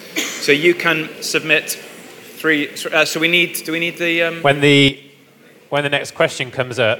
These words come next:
Speaker 1: Oh, yeah, sorry, go forward. There you go.
Speaker 2: on, this will be reflective of what's on your phone. To submit an answer, you need to scroll all the way to the bottom.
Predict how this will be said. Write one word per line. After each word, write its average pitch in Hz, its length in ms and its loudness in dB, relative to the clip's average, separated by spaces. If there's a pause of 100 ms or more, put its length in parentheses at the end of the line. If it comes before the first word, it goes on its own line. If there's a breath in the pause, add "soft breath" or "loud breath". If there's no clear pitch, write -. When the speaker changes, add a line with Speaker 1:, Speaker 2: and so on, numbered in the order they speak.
(120)
Speaker 1:
Oh, 139 200 -4
yeah, 143 260 -2
sorry, 127 300 -8
go 123 120 -10
forward. 113 360 -12 (100)
There 147 100 -4
you 131 120 -4
go. 113 160 -8 (600)
Speaker 2:
on, 165 280 2
this 175 260 0
will 165 420 6 (540)
be 160 120 0
reflective 151 440 -2
of 135 100 2
what's 151 240 2
on 143 200 -2
your 135 120 2
phone. 113 600 2
To 190 200 0
submit 175 540 -2
an 160 60 -2
answer, 151 300 0
you 123 60 -6
need 135 140 -4
to 131 80 -8
scroll 135 380 4
all 165 240 6
the 165 40 4
way 151 120 4
to - 100 -6
the 120 80 -2
bottom. 123 400 -2